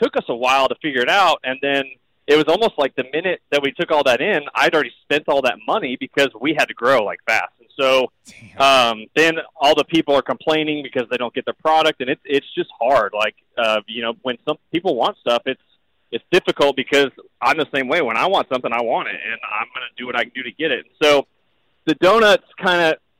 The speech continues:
Speaker 1: opened the door to the, the store. So from then on out, ever since that day, anything we put up, it doesn't last more than an hour. Like, it, it's absolutely
Speaker 2: Wow.
Speaker 1: insane how, how it works.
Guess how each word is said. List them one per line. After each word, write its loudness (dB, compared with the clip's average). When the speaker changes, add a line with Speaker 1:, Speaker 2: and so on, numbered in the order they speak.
Speaker 1:
opened 4
the 2
door 2
to -2
the, -2
the 0
store. 2
So 2
from 0
then 2
on 2
out, 0
ever 2
since -8
that 0
day, 0
anything -4
we -4
put 0
up, 2
it -12
doesn't 0
last -2
more -4
than -6
an -10
hour. -6
Like, -4
it, -4
it's -6
absolutely -4
Speaker 2:
Wow. -4
Speaker 1:
insane -10
how, 2
how 2
it 0
works. -2